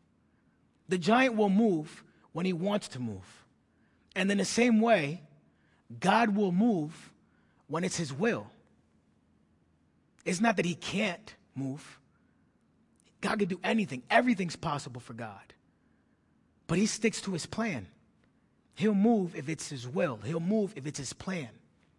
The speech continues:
I know this is hard to, to accept,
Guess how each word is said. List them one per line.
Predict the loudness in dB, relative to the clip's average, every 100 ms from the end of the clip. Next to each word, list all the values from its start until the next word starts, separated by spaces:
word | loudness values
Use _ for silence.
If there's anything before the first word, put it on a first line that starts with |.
| _ _ _ _ _ _ _ _ _ _ _ _ _ _ _ _ _ _ _ _ _ _ _ _ -4
I | 2
know | 4
this | 4 2
is | -2
hard | -2 0 0
to, | -4 -6 -8
to | -8
accept, | -8 -8 -2 -2 -2 -8